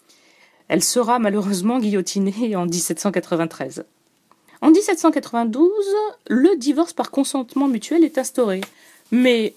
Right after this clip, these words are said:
Napoléon va très vite le remettre en question dans le Code civil, puisque la femme devra obéissance à son mari. Il faudra attendre mille neuf cent trente-huit pour que cette incapacité juridique de la femme mariée disparaisse,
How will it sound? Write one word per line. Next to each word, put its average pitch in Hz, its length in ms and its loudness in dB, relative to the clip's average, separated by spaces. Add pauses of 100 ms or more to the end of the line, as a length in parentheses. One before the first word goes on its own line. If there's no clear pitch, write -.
Napoléon 226 760 0
va 180 340 -4 (160)
très 302 300 2
vite 240 420 -4
le 196 140 2
remettre 185 400 -2
en 165 80 -2
question 320 640 -2 (280)
dans 240 140 4
le 233 60 2
Code 180 240 -4
civil, 254 420 0
puisque - 360 -12
la 233 320 0
femme 233 400 -2 (220)
devra 214 460 0
obéissance 185 480 -2
à 196 40 -2
son - 180 -4
mari. 170 460 -4 (720)
Il 214 140 0
faudra 233 400 -2
attendre 226 420 -4
mille 269 240 4
neuf 240 140 -6
cent 202 140 -4
trente-huit 214 520 -2
pour - 200 -8
que 196 100 -4
cette 175 280 -2
incapacité 196 640 -2
juridique 196 500 -4
de 196 100 0
la 180 140 -2
femme 226 280 -2
mariée 190 540 -2
disparaisse, 165 840 -6